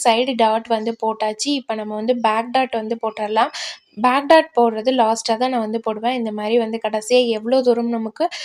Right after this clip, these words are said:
வைக்கணும் அப்படிங்கிறத பார்த்துட்டு, அதுக்கு தகுந்த மாதிரி வந்து போட்டுருவேன். ரொம்பவும் அதிகமா பேக்ல எல்லாம் டாட் பிடிக்காதீங்க. ஒரு அரை இன்ச் to முக்கால் இன்ச்சுக்குள்ளார வந்து பேக் டாட் போட்டீங்க அப்படின்னாவே வந்து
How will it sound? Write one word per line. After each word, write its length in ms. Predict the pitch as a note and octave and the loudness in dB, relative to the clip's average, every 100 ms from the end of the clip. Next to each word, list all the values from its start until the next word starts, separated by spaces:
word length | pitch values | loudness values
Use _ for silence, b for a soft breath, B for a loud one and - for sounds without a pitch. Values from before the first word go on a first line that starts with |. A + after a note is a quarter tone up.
| B - | B 0
வைக்கணும் 460 | B3 - A#3+ B3 A#3 | 0 2 0 0 -2
அப்படிங்கிறத 440 | A3 A3+ A3+ A3 G#3+ | -2 -4 -4 -6 -2
பார்த்துட்டு, 260 | G#3+ G#3+ C#4+ | -4 -2 0
அதுக்கு 400 | C4+ A3 A#3 B3+ | 2 2 0 -2
தகுந்த 260 | A3 A3 | -4 -6
மாதிரி 200 | G#3+ A3 | -4 -2
வந்து 220 | A#3+ G#3+ G#3+ | -2 -2 -6
போட்டுருவேன். 520 | A3 G#3+ G#3 G#3+ C#4 B B B | -8 -8 -6 -2 -2 B B B
ரொம்பவும் 540 | G#3+ A3+ D4 C4+ D4+ | -2 0 2 2 2
அதிகமா 500 | B3+ A#3 A#3 A3+ C4 A3+ | 0 0 -2 -2 0 0
பேக்ல 300 | A3 A3+ B3+ | 0 2 2
எல்லாம் 280 | A3 A#3+ | 2 0
டாட் 300 | A#3+ G#3 G#3+ - | 0 0 -2 -4
பிடிக்காதீங்க. 640 | A3 A3 A3+ G#3+ G#3 G#3+ D4+ B B - | -4 -2 -2 -2 -4 -4 -6 B B 0
ஒரு 300 | A3+ A#3+ A#3+ | 4 6 6
அரை 340 | A3+ A3 C4 | 4 4 0
இன்ச் 300 | A#3+ C4 - - | -2 -2 -4 -4
to 120 | C#4+ | -6
முக்கால் 400 | C#4 A#3 A#3+ A#3 | -4 0 2 2
இன்ச்சுக்குள்ளார 720 | B3 B3+ B3+ A#3 A#3+ A#3+ B3 | 0 -4 -2 0 4 2 2
வந்து 280 | G#3+ G#3+ A#3 | -4 -2 0
பேக் 260 | A3 G#3+ - | 0 -2 0
டாட் 180 | A#3 - | -2 -2
போட்டீங்க 320 | G#3+ G#3+ G#3+ | -8 -6 -6
அப்படின்னாவே 600 | A3 A3 A3 G#3+ G#3+ A3 | -6 -6 -6 -6 -4 -4
வந்து 280 | A3+ G#3 C4+ | -4 0 -2